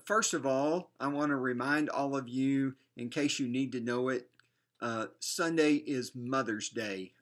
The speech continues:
I've seen a lot of people on social media saying they have lost track of what day it is.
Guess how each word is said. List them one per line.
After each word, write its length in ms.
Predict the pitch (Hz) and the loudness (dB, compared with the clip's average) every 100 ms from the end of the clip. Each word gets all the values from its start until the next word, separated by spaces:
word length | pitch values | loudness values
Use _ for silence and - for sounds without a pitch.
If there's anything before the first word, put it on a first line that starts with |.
| - | -8
I've 100 | 131 | -4
seen 200 | 170 143 | 0 0
a 60 | |
lot 200 | 131 151 | 2 2
of 60 | 147 | 2
people 420 | 147 143 131 123 | -2 0 0 0
on 140 | 127 123 | -2 -4
social 380 | - 139 - 120 | -2 -2 -2 -2
media 400 | 135 131 123 113 | -2 0 0 0
saying 320 | 139 127 117 | 0 0 0
they 180 | 120 131 | 0 0
have 160 | 104 | 0
lost 340 | 123 135 131 - | 0 0 0 -4
track 300 | 131 123 - | -2 -2 -2
of 80 | |
what 240 | 101 113 - | -2 -4 -2
day 200 | 120 117 | -2 -2
it 100 | 110 | -2
is. 360 | 110 107 101 | -4 -4 -6